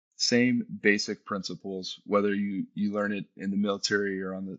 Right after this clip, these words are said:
on the civilian side. And, you know, I could, I could go back to lessons that I learned as a, um, you know, as kind of the first of my kind officer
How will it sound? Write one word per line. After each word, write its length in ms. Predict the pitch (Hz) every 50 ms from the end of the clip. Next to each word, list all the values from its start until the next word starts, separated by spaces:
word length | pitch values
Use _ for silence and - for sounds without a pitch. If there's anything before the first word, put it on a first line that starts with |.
| _ _ -
on 160 | - 101 98 98
the 60 | 95
civilian 500 | - - 95 92 101 95 95 95 95 92
side. 380 | - - 95 98 95 92 92
And, 120 | 98 92 92 _ _ _ _ _ -
you 100 | 107 101
know, 80 | 101
I 80 | 104 107
could, 260 | 101 - 98 92 98 - _ -
I 120 | 87 104
could 120 | 104 98 98
go 140 | 107 110 98
back 220 | 104 104 101 -
to 60 | 107
lessons 440 | 101 101 98 101 - - 107 101 95
that 100 | 98 92
I 80 | 98 92
learned 400 | 90 95 101 98 98 98 95 87
as 220 | 90 95 92 104
a, 260 | 95 90 90 90 90 - _ _ _ _ _ _ -
um, 340 | 92 98 95 92 90 90 -
you 140 | - 92 92
know, 80 | 87
as 240 | 90 92 - - - _ _ - 67 - _ _ _ - -
kind 160 | - 110 104
of 60 | 98 92
the 100 | 98 90
first 360 | - - 104 101 - - 107
of 120 | 98 92
my 420 | 101 95 92 92 92 92 92 92 - - _ -
kind 460 | - 110 95 98 95 92 92 95 - -
officer 600 | - 85 90 92 - - - - 101 95 92 92